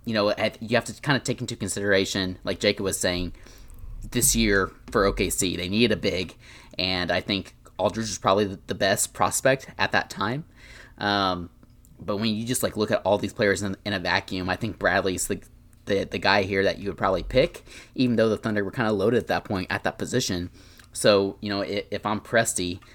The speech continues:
and I'm needing a big, I probably still go for Aldridge,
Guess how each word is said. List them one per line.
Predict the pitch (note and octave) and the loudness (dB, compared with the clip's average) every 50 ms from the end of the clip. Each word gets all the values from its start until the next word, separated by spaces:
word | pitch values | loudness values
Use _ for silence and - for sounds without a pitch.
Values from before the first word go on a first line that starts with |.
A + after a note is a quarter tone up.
| - - - - | -20 -20 -14 -8
and | - F#2+ | -4 -4
I'm | G2+ G2 | -2 -2
needing | F#2 G2 G#2 A2 G#2 F#2 | 0 0 0 0 0 -2
a | D#2+ | -2
big, | D2+ F#2+ F2+ F2 F2 F2 - - - - - | -2 -2 -2 0 -2 -6 -8 -12 -18 -18 -10
I | - G#2+ | -8 -8
probably | - - - G2 G#2+ B2 B2 A2 G#2 - - - | -2 2 4 4 4 4 4 0 -2 -8 -16 -16
still | - - - - G#2+ G#2+ A2+ | -12 -10 -6 -2 -2 -2 2
go | G#2+ G#2+ A2+ A#2+ | 4 4 4 4
for | - B2 G#2+ D#2+ | 4 4 4 4
Aldridge, | F#2+ A#2 C3 A#2 - F#2 F#2 F#2 - - - | 6 6 4 4 2 0 -2 -2 -2 -6 -10